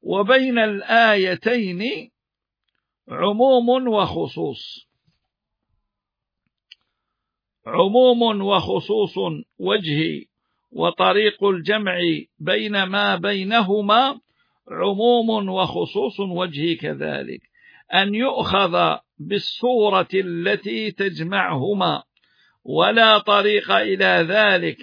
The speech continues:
إلا ما سلكه علي وابن عباس رضي الله عنهما.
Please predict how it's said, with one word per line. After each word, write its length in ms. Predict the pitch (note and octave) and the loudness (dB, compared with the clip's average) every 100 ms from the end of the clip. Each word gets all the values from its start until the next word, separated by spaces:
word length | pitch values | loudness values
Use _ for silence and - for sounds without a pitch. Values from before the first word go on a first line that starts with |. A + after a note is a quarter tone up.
| - _ _ _ F3+ | -20 _ _ _ 2
إلا 640 | G#3 G#3 G3 F#3 F3+ E3+ | 2 2 2 4 4 2
ما 360 | E3 G3 F#3 E3+ | 0 0 0 0
سلكه 800 | - G3+ F3 F3+ E3 D#3 F#3+ F3+ | -4 -4 -4 -4 -4 -2 -2 -2
علي 560 | E3+ F3 G3+ A#3+ A#3 _ _ _ _ | -4 -2 -4 -4 -10 _ _ _ _
وابن 380 | D#3 G#3 F#3 F3 | -2 -2 -2 -4
عباس 800 | D#3+ D#3+ D3 D3 F#3+ G3 - D#3+ | -4 -4 -4 -2 0 0 -2 -4
رضي 360 | F3+ E3+ D#3+ | -6 -4 -4
الله 560 | C#3+ C3+ F3 E3+ C#3 D#3 | -4 -2 -2 0 -2 -4
عنهما. 680 | D3 C#3+ A#2+ C3+ E3+ C#3+ | -6 -6 -4 -4 -4 -6